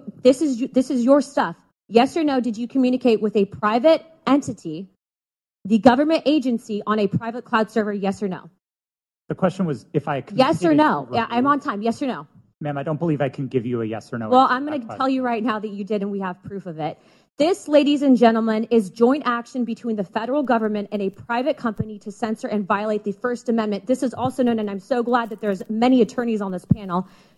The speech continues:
Speaker 1: joint state actors. It's highly illegal. You are all engaged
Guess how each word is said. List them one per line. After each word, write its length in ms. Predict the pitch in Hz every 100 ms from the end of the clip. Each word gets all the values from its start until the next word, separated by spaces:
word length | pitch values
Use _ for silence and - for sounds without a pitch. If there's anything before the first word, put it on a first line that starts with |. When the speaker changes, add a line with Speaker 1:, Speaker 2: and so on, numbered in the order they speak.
| _
Speaker 1:
joint 320 | 247 262 277
state 320 | - - 233
actors. 520 | 214 202 - 160 - - 226
It's 140 | 220
highly 380 | - 233 269 294
illegal. 560 | 285 214 208 185 190 - _ 190
You 180 | 208
are 100 | 220
all 320 | 226 233 269 -
engaged 480 | 247 226 269 269